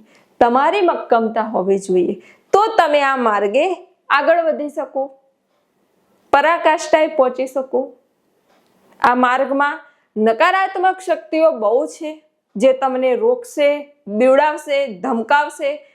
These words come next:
પણ તમારું કંઈ બગાડી શકશે નહીં. આ નકારાત્મક શક્તિઓથી તમારે ડરવાનું નથી, બીવાનું નથી, પણ તમારે તમારા સ્થાને અડગ સ્થિર રહીને આગળ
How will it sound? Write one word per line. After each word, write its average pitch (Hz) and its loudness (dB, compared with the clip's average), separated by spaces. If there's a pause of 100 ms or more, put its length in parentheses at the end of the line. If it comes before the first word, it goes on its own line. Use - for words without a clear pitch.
(100)
પણ 220 -6
તમારું 247 0
કંઈ 247 0
બગાડી 208 -2
શકશે 262 -4
નહીં. 294 2 (220)
આ 240 2
નકારાત્મક 359 0
શક્તિઓથી 277 -2
તમારે 277 -2
ડરવાનું 277 -2
નથી, 311 -8
બીવાનું 285 -2
નથી, 262 -8 (180)
પણ 254 2
તમારે 262 -2 (600)
તમારા 370 2
સ્થાને 320 -2 (180)
અડગ 285 0 (100)
સ્થિર - -2
રહીને 202 -2 (640)
આગળ 202 2